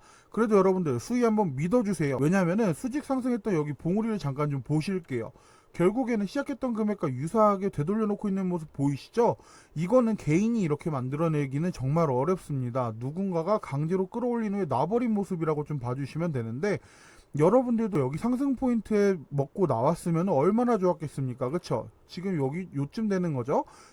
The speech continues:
여러분들도 이거 가져가시라고 제가 비공개 정보 단독 입수에 성공을 해왔고요.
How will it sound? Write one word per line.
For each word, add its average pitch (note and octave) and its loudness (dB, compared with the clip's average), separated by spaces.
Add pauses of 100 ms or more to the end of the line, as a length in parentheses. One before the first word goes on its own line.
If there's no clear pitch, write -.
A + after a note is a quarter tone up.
(100)
여러분들도 A3 4
이거 E3 4
가져가시라고 E3+ 2
제가 C3+ -2
비공개 E3+ -2
정보 E3 -2
단독 C#3 -2
입수에 D#3+ -4
성공을 G3 -2
해왔고요. A3 2